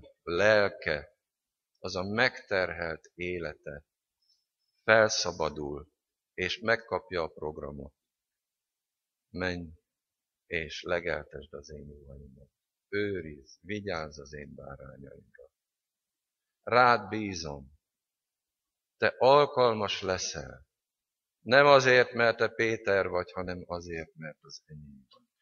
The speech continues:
Mert én hívtalak el, én vagyok a garancia arra, hogy a te életed áldás lesz. Még akkor is, hogyha ilyen dolgok történtek, amivel nem lehet dicsekedni."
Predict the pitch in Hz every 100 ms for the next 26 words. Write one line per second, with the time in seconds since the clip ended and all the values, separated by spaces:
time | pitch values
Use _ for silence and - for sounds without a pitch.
0 | _ _ 120 143 143 - - 175 180 156
1 | 151 135 - 127 117 - 107 104 - -
2 | 170 208 202 175 165 156 143 139 160 151
3 | 143 - 143 131 - 127 143 139 127 120
4 | - - - _ _ 107 104 101 101 -
5 | 110 127 120 - 107 95 - 101 95 85
6 | 73 73 - 71 71 - - - _ _
7 | - 101 101 135 160 - 120 113 117 -
8 | - _ _ _ _ _ - 98 - 101
9 | 92 92 - _ _ _ _ _ _ _
10 | _ _ _ _ _ 92 87 82 80 73
11 | 76 - - 76 76 82 78 78 78 80
12 | 80 78 76 76 78 73 73 71 73 71
13 | 78 - 67 69 71